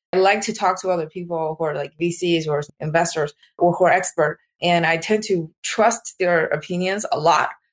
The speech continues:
So when they say it's a bad idea, I tend to say, Oh, I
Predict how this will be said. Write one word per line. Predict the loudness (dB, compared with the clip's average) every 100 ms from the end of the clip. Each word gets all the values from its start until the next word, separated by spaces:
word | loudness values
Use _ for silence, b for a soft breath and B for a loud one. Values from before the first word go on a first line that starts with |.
| _
So | -2 0
when | 2
they | 2 0
say | 2 4 4
it's | 2
a |
bad | 2 2
idea, | 2 2 2 2
I |
tend | 0 -6 -6
to |
say, | -2 2
Oh, | 2 2 -4 -10
I | _